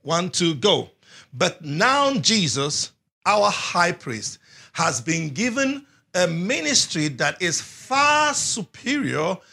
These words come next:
to the old priesthood. For he is the one who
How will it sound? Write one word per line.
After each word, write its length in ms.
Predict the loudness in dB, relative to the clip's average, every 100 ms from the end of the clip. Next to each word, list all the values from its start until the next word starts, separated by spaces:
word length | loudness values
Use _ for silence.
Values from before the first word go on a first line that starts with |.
| -20 -20 -6
to 120 | -2
the 240 | 0 -2 0
old 680 | 2 4 4 4 0 -4 -6
priesthood. 640 | -2 0 0 -2 -6 -8 -18 _ _ _ -20
For 220 | -4 -2 2
he 80 |
is 400 | 0 0 0 0
the 120 | -2 -2
one 440 | -2 0 2 2
who 280 | 0 -2